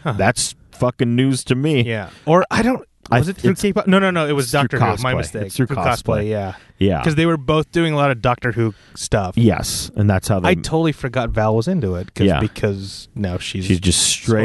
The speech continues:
Speaker 1: sorted out.
Speaker 2: K-pop.
Speaker 1: Yeah.
Speaker 2: It's great to
Speaker 1: She's
Speaker 2: see.
Speaker 1: Korean citizen now.
Speaker 2: It,
Speaker 1: Anyway.
Speaker 2: it's great. I really like it. It's fun.
Speaker 1: <laughs> Yeah.
Speaker 2: I've just recently, I don't know why, I just recently followed her on Instagram. I'm like, "This is good stuff."
Speaker 1: Yeah. <laughs>
Speaker 2: Uh, so went to that party. I met,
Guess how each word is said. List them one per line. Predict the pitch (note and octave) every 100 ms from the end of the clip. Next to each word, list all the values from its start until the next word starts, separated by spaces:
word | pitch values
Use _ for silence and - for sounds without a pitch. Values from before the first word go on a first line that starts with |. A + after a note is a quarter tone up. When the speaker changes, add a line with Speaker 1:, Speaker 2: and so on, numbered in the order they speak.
| G#2+ A#2
Speaker 1:
sorted |
out. | A#2
Speaker 2:
K-pop. | G#2 F#2 D#2 D#2+ C#2+ -
Speaker 1:
Yeah. | B2+ G#2+ F2 - - -
Speaker 2:
It's | G#2+
great | - G#2 F#2
to | -
Speaker 1:
She's | E2 A2 C#2
Speaker 2:
see. | - -
Speaker 1:
Korean | - A#2 A2 G#2 -
citizen | - A2+ G2+ - F2
now. | A#2
Speaker 2:
It, | A2+
Speaker 1:
Anyway. | A#2 A2+ G2+ F#2 -
Speaker 2:
it's | A#2 G#2+
great. | G2 G#2 E2 B3+ - E4 -
I |
really | B2+ C#3 C#3
like | A#2+ G2+ E2+
it. | F2+
It's | G#2+
fun. | - B2+
Speaker 1:
<laughs> | A#2
Yeah. | A2
Speaker 2:
I've | A2+ G#2+ G2
just | A2+ A#2+ -
recently, | G#2+ A#2 G#2+ A2 G2 F#2
I | F#2+
don't | A#2+
know | G#2+
why, | F2+ F2+
I | E2
just | F#2+ -
recently | G2+ - F#2+ F2
followed | F2 F2 E2
her | E2+
on | D#2+
Instagram. | D#2+ - - D#2
I'm | D2+
like, | D2+ D#2
"This | E2
is | E2
good | C#2+ -
stuff." | - - -
Speaker 1:
Yeah. | B2+ A2+ -
<laughs> | - A#3 - A4 - A#4
Speaker 2:
Uh, | A2+ G#2+ G#2+ G#2 G2+ D2 - - - -
so | - B2+ A#2+ A#2+ A#2 -
went | A#2 C3+ D3+
to |
that | F#3+ F3+
party. | - A2+ G#2 G#2 B2
I | G#2 G#2+
met, | G#2+ A2 G#2+ -